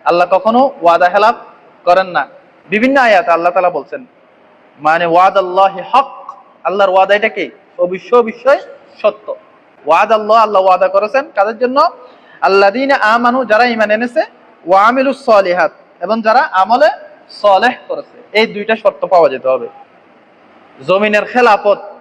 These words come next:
জমিনের হুকুমত, জমিনের রাজত্ব, জমিনের ক্ষমতা আমরা যদি পেতে চাই, এই দুইটা শর্ত আগে আমাদেরকে কি করতে হবে? ফুলফিল করতে হবে।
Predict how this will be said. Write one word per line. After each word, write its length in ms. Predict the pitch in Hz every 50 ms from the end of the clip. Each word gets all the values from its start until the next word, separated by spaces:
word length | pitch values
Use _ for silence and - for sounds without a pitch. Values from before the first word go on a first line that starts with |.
| - - - -
জমিনের 340 | 175 185 202 208 208 202 202
হুকুমত, 540 | - 233 233 - 262 247 233 220 196 - - - - - - - _ _ _ _ 156
জমিনের 360 | 180 196 208 208 214 208 190
রাজত্ব, 600 | 196 202 202 202 208 202 202 208 208 208 185 160 - - - _ _ _ _ _ _ 160
জমিনের 340 | 185 202 220 214 220 214
ক্ষমতা 580 | - - - 247 254 262 269 262 262 226 175 - - - - - - - _ _ _
আমরা 280 | 156 175 190 196 220
যদি 200 | 220 247 226 247
পেতে 320 | 226 - 214 202 208 208 196
চাই, 340 | - 226 226 247 339 392 403 - - - - - _ _ _ _ _
এই 240 | - 214 220 233 233
দুইটা 420 | 190 175 208 220 214 269 269 285 277 - -
শর্ত 280 | 220 226 214 220 - 285
আগে 280 | 302 277 240 208 214
আমাদেরকে 440 | 202 196 202 226 220 233 226 - 240
কি 120 | - -
করতে 240 | 170 180 - - 196
হবে? 220 | 196 190 170 151 - - -
ফুলফিল 300 | 240 254 220 247 254 233
করতে 260 | 240 - - - 160
হবে। 180 | 147 127 120